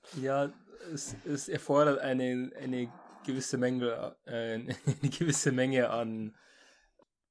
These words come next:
ja, einen gewissen Status in der zwischenmenschlichen Beziehung, die zwei Personen haben, äh, bevor du entscheiden kannst, ob du jetzt mit deiner löchrigen Jogginghose vor der Person sitzen möchtest oder nicht. Es ist schon eine gewisse Level an Friendship, die man erstmal erreichen muss.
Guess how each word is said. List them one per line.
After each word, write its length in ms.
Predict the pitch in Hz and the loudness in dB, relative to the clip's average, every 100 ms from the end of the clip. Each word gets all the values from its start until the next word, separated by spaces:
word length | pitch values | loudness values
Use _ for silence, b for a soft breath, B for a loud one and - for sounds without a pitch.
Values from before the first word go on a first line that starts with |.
| _ _ _ _ _ _ | _ _ _ _ _ _
ja, 200 | 175 127 | -6 -4
einen 200 | 135 127 | 2 2
gewissen 280 | 135 147 147 | 2 2 0
Status 400 | - 123 135 131 | 6 6 6 -2
in 140 | 120 | -2
der 380 | 113 110 110 131 | 0 0 -2 -6
zwischenmenschlichen 640 | - 135 123 117 120 123 117 | -6 -4 -2 -2 -2 -4 -6
Beziehung, 360 | 113 131 123 | -4 -2 -2
die 60 | 113 | -2
zwei 200 | - 120 | -4 -4
Personen 400 | 113 113 107 98 | -2 -4 -2 2
haben, 380 | 113 113 113 - _ B B B B B B B B | 2 2 -2 -6 _ B B B B B B B B
äh, 320 | 127 107 107 104 | -4 0 0 0
bevor 340 | 110 - 113 | -2 2 2
du 80 | 113 | 2
entscheiden 380 | 107 117 117 113 | 2 4 4 2
kannst, 240 | 113 - | -2 -2
ob 100 | 120 | -4
du 80 | 123 | 0
jetzt 280 | 120 110 - | -2 -2 -10
mit 120 | 117 | -4
deiner 140 | 117 113 | -2 0
löchrigen 420 | 117 113 123 117 | 0 0 -2 -2
Jogginghose 640 | - 113 113 113 120 113 | -4 -6 -4 -6 -4 -4
vor 140 | - 113 | -4 -4
der 80 | |
Person 280 | 107 113 117 | -2 -2 -4
sitzen 260 | 113 113 113 | -4 -6 -6
möchtest 320 | 104 117 - | -6 -6 -10
oder 120 | - | -12
nicht. 340 | 113 113 - _ _ b b b - | -8 -10 -12 _ _ b b b -4
Es 120 | 180 | 2
ist 100 | - | 4
schon 120 | 190 | 6
eine 160 | 151 143 | 6 6
gewisse 240 | 151 151 | 4 4
Level 220 | 135 143 | 4 6
an 160 | 135 127 | 6 2
Friendship, 480 | - 135 151 151 131 | 2 2 2 2 0
die 80 | 135 | 0
man 100 | 135 | 0
erstmal 280 | 131 123 120 | -2 0 2
erreichen 320 | 127 127 110 | 2 0 -6
muss. 220 | 110 - | -16 -18